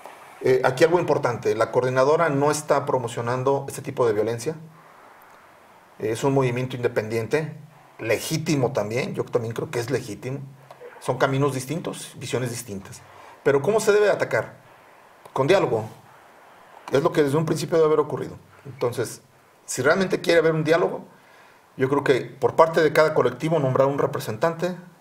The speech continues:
sentarnos con el alcalde y ponerle sobre la mesa las inquietudes. La inquietud es, regresen el, la cuota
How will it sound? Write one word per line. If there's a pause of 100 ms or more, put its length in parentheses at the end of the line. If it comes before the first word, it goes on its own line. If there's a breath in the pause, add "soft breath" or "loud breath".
(100)
sentarnos
con
el
alcalde (1160)
y
ponerle
sobre
la
mesa
las
inquietudes.
La
inquietud
es, (1120 loud breath)
regresen
el,
la
cuota